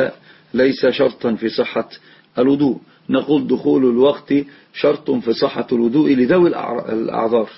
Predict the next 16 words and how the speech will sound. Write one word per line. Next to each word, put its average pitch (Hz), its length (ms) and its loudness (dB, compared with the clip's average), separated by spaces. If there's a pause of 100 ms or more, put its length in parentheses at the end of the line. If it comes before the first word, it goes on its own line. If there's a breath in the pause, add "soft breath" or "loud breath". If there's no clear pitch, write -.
(240)
لذوي 135 340 2
الأعذار، 110 400 -4 (760 soft breath)
أصحاب 131 260 -2
الطهارة 135 300 2
الضرورية 123 500 0 (320 loud breath)
اللي 120 200 2
هي 139 140 2
طهارتها 135 600 0
تكون 127 360 -2
حكما 156 480 -2 (400 loud breath)
لا 139 120 2
حقيقة. 117 580 -8 (680)
من 113 120 -4
كان 135 240 0
طهارته 120 600 0
حكما 160 460 -2